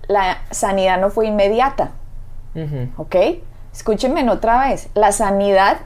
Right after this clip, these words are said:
Speaker 1: no fue inmediata. Y muchos cristianos hoy en día se están perdiendo la bendición simplemente porque cuando oraron,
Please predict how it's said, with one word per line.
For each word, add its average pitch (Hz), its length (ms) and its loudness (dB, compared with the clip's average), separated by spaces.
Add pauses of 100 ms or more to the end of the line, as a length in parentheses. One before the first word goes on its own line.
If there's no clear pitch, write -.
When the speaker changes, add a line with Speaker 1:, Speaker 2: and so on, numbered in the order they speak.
Speaker 1:
no 220 200 4
fue 226 160 2
inmediata. 214 680 2 (420)
Y 233 80 2
muchos 220 360 0
cristianos 226 520 0
hoy 220 160 2
en 226 140 2
día 240 180 2
se 262 100 -4
están 208 260 -4
perdiendo 220 560 2
la 226 180 4
bendición 233 640 0
simplemente 240 720 0
porque 185 320 -2
cuando 170 320 0
oraron, 196 380 4